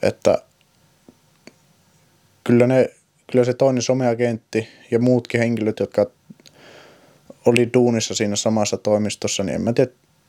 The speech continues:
tykkäskö ne siitä hirveästi. Kyllä mä jotenkin tein ne duunit, mitä mun piti tehdä, mutta en mä nyt niitäkään tehnyt hirveän hyvin, koska mä, aina kun mä olin toimistossa, niin mä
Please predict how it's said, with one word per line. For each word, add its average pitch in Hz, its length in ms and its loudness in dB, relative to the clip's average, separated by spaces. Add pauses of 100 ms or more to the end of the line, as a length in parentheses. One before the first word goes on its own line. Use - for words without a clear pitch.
(280)
tykkäskö 113 460 -2
ne 101 80 -4
siitä 90 220 -4
hirveästi. - 520 -4 (680)
Kyllä 135 140 2
mä 165 100 2 (300)
jotenkin 151 420 0
tein 113 180 0
ne 107 120 -6
duunit, 110 300 -4
mitä 104 160 -4
mun 107 140 -4
piti 107 260 -4
tehdä, 107 220 -6
mutta - 220 -8
en 117 80 0
mä 127 140 0
nyt 123 140 -4
niitäkään 120 380 -2
tehnyt 107 240 -2
hirveän 107 280 0
hyvin, 113 200 2
koska 135 200 0
mä, 165 100 -2
aina 185 180 0
kun 175 100 -6
mä 170 40 0
olin 170 140 -2
toimistossa, 131 560 -2
niin 120 100 -2
mä 120 140 -2